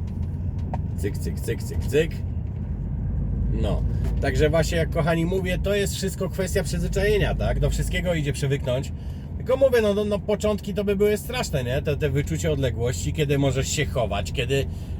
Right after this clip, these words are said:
e, czy możesz zacząć wyprzedzać na autostradzie, jak tam dojeżdża jakaś ciężarówka, ile ona jest od ciebie. No mówię, no to wszystko jest do, e, do wyczucia, nie?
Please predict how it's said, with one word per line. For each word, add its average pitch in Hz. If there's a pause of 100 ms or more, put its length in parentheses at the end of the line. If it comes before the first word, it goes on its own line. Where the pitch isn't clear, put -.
e, 127
czy 165
możesz 165
zacząć 143
wyprzedzać 139
na 143
autostradzie, 135
jak 135
tam 139
dojeżdża 135
jakaś 135
ciężarówka, 127
ile 156
ona 143
jest 123
od 120
ciebie. 98 (840)
No 170
mówię, 208
no 170
to 180
wszystko -
jest 180
do, 160 (1000)
e, 127
do 156
wyczucia, 160
nie? 98